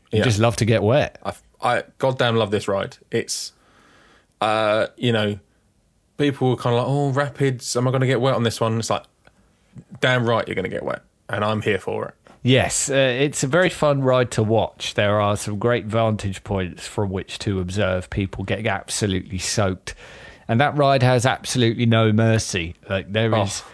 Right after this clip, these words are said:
Speaker 1: no chance that you come off that ride anything other than drenched.
Speaker 2: Yeah.
Speaker 1: Because there are multiple points where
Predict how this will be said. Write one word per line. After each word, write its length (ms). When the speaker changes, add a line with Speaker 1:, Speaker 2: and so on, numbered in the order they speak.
Speaker 1:
no 320
chance 520
that 120
you 120
come 280
off 200
that 200
ride 320
anything 400
other 200
than 200
drenched. 680
Speaker 2:
Yeah. 180
Speaker 1:
Because 300
there 200
are 60
multiple 480
points 560
where 440